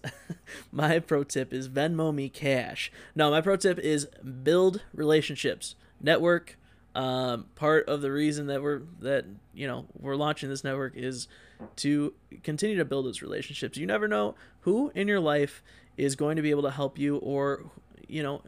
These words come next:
who in your life is going to need your help, and you'll be able to, to assist them. Uh, you know, it, it's a two-way street as long as you build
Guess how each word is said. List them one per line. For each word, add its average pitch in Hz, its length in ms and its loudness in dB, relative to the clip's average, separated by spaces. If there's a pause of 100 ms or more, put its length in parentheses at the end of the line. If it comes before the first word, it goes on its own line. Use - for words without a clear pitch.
(140)
who 165 240 -4
in 180 80 0
your 175 100 2
life 170 200 2
is 160 120 -2
going 175 260 0
to 170 60 -2
need 175 280 -4
your 156 100 -4
help, 147 180 -2
and 143 180 -6
you'll 156 120 -2
be 165 180 -4
able 147 180 -4
to, 147 540 -4 (240)
to - 140 -4
assist 220 300 -2
them. 131 180 -10 (400)
Uh, 52 140 -10 (240)
you 95 240 -10
know, 151 120 -2
it, 135 240 2
it's 143 200 -6
a 135 80 -2
two-way 196 380 0
street 156 400 -4 (200)
as 139 240 -2
long 147 240 -2
as 143 160 -4
you 139 200 0
build 139 460 -2